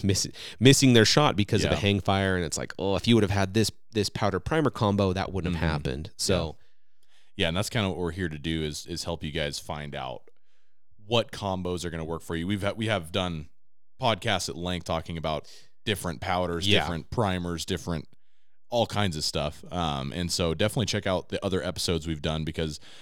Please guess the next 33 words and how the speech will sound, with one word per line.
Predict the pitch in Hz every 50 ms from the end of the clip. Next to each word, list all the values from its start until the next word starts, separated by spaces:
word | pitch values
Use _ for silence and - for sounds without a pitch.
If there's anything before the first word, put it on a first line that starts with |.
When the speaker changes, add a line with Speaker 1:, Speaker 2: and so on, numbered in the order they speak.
| - - -
Speaker 2:
I | 95 101
was | 107 104
just | 139 131 -
going | 135 120 104 95
through | - 113
the | 98 95
other | 87 80
day | 78 92 104 107 87 80 - -
and, | - 92 87 80 76 76 73 73 - - - - - - - - - -
you | 92 85
know, | 80
it's | - 92 92
starting | - - 120 127 139 131 101
to | 90 85
turn | - 98 92
into, | 87 85 90
like, | 87 82 -
a | 87 82
good | 98 90 80 71
resource | 85 110 147 - - 92 85 85 - -
where | 90
it's | 85 - -
like, | 87 85 82 -
oh, | 120 120 104 98 95
like, | 67 - 95 104
we | 139
had | 131 110
a |
question | - - 120 107 - - 104
the | 92
other | 92 90
day | 82 87 87 87
about | 85 80 82 78 73 -